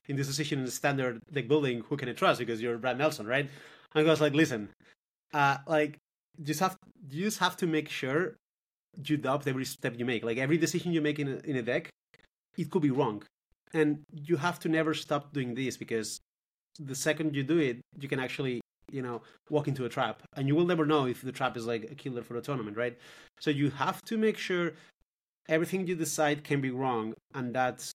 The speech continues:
not only deck building, but also, like, you know, archetype distribution or even gameplay. Like, sometimes you're gonna be a play and you're like, "Well, maybe this play I've made two hundred times is not the right one. What if there was another play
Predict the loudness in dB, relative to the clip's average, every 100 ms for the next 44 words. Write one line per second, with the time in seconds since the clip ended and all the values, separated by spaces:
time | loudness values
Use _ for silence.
0 | -4 -2 2 2 4 2 6 6 6 0
1 | -4 -8 _ _ _ -12 -2 2 2 2
2 | 0 0 0 0 0 -2 -4 -2 -2 0
3 | -2 -4 -4 -4 -2 -2 -4 -2 2 4
4 | 4 0 -2 -2 -2 0 0 -4 -12 _
5 | -12 -8 -4 0 2 2 0 -2 0 0
6 | -4 0 0 0 0 -2 -4 -10 -20 _
7 | _ _ -8 -2 -2 0 0 -2 -2 0
8 | 2 0 -4 -4 -2 -2 -6 _ _ _
9 | -6 0 0 0 -2 -2 -4 -4 -4 -2
10 | -2 -2 -2 -2 -2 -4 -8 _ _ _
11 | _ -2 2 2 0 -4 -2 0 0 0
12 | -2 -4 -4 -2 0 -2